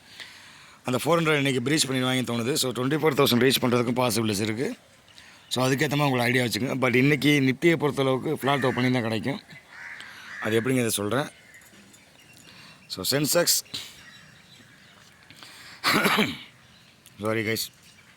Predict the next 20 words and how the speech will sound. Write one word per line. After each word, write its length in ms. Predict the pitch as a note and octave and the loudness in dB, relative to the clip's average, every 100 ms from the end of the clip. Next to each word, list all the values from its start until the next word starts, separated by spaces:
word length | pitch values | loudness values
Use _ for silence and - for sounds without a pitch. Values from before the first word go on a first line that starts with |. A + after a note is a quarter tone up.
| _ - - - - - - _ - - - - - - - - | _ -20 -20 -20 -20 -20 -20 _ -8 -4 -4 -6 -10 -12 -10 -2
சென்செக்ஸ் 340 | E3 E3+ F3 | 0 2 2
சொல்லியிருந்தோம் 360 | D3+ E3+ D#3+ D#3 | 4 4 2 2
அந்த 100 | C#3 A2+ | 0 -2
ட்வென்டி, 340 | B2 B2 - | -2 -4 -2
செவன்ட்டி 260 | B2+ D3 D3 | -2 0 -2
ஃபோர், 120 | - B2 | -2 -2
செவன்ட்டி 200 | D3 D#3+ | 0 0
நைன் 160 | D#3+ D3 | 0 0
தௌசண்ட் 280 | C#3+ C3 C#3 | 0 0 0
எயிட் 140 | C3+ C#3+ | 0 0
ஹண்ட்ரட் 220 | C3 A#2+ | 0 2
ரேஞ்சு 180 | B2+ B2+ A2+ | 2 2 2
கிட்ட 140 | B2 A2+ | 2 4
வருவாங்க, 380 | A#2 A#2 A2 A#2+ B2+ | 4 2 2 2 2
வந்துட்டு 300 | A2+ A#2 A#2 A#2 | 0 2 2 0
ஒரு 100 | G#2 | 0
பவுன்ஸ் 200 | G#2 A2+ A#2+ | -2 -2 -2
பேக் 140 | A2 | -4
கொடுக்கணும் 300 | G#2+ F#2+ A2 | -4 -4 -4
அப்படின்னு 280 | G2 F#2+ A2+ | -4 -4 -4